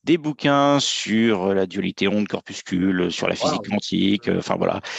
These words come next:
Speaker 1: euh, même sur les trous noirs d'ailleurs, je sais, parce que l'astrophysique m'intéressait, m'intéressait toujours. Donc j'ai commencé effectivement assez tôt, on va dire, à m'intéresser à tout ça, euh, et à vouloir mon doctorat de physique quantique depuis l'âge de dix ans. <laughs>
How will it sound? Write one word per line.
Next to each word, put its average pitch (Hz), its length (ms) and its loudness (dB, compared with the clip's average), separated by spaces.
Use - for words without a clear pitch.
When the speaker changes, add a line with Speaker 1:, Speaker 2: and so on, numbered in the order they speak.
Speaker 1:
euh, 95 180 2
même 123 220 2
sur - 140 -2
les 110 100 4
trous - 180 -2
noirs 117 240 4
d'ailleurs, 104 260 2
je - 80 -8
sais, 92 100 -4
parce - 140 -16
que 92 60 -4
l'astrophysique - 500 -4
m'intéressait, 92 400 -2
m'intéressait 95 380 -2
toujours. - 260 -6
Donc 113 120 0
j'ai 127 120 2
commencé 156 400 2
effectivement 143 480 2
assez 143 260 0
tôt, 127 260 -2
on 101 40 2
va 92 80 0
dire, 92 300 -2
à - 80 -2
m'intéresser 101 480 0
à 107 60 2
tout - 120 -10
ça, 104 180 -2
euh, 95 260 2
et 104 140 4
à 104 40 4
vouloir 110 340 4
mon 123 80 0
doctorat 107 300 0
de - 60 -14
physique - 280 -12
quantique - 260 -10
depuis 101 260 -4
l'âge 107 120 2
de - 80 -12
dix - 180 -6
ans. - 80 -8
<laughs> - 480 -8